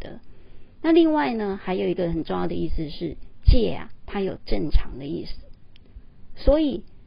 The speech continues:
持戒的行为啊，不是很特殊的行为哦。对我们这些一般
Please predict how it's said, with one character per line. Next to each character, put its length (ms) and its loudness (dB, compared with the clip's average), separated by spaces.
持 300 6
戒 260 4
的 120 -4
行 340 4
为 200 -4
啊， 160 -10
不 120 0
是 200 2
很 200 0
特 200 2
殊 160 -2
的 80 -6
行 240 6
为 180 0
哦。 220 -6
对 120 6
我 80 2
们 120 0
这 120 4
些 140 8
一 120 -2
般 400 -2